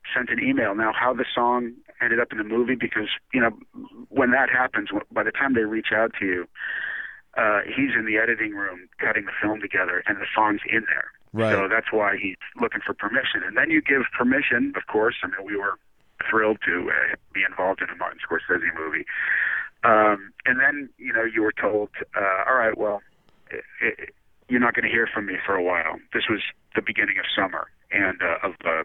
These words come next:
Speaker 1: beginning of summer, uh, of, uh, last year. And, uh,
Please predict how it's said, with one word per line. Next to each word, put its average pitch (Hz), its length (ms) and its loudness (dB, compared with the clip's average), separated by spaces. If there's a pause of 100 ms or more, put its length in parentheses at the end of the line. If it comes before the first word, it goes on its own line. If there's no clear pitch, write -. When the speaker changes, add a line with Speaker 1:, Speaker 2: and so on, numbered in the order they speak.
Speaker 1:
beginning 98 300 -4
of 82 160 -4
summer, 82 360 -2 (680)
uh, 73 60 0
of, 73 180 -4
uh, 78 120 0
last 80 360 0
year. 80 240 0 (680)
And, 107 420 2
uh, 98 260 2